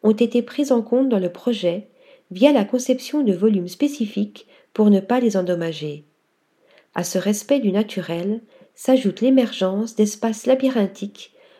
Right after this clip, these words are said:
dont la perception change grâce à la lumière qui varie tout au long de la journée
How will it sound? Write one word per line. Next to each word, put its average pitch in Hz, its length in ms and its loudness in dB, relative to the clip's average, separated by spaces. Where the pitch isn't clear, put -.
dont 220 80 6
la 214 120 4
perception 262 760 -4
change 302 440 -2
grâce 208 260 -4
à 208 40 0
la 190 100 0
lumière 226 540 2
qui 208 140 -6
varie 220 340 -2
tout 254 220 -2
au - 20 4
long 247 140 2
de 233 80 4
la 185 100 0
journée 190 540 -2